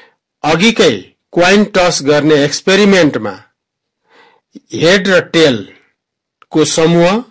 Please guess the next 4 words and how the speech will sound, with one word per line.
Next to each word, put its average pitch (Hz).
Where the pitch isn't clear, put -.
नमुना 196
क्षेत्र। 92
नमुना 208
बिन्दु, 151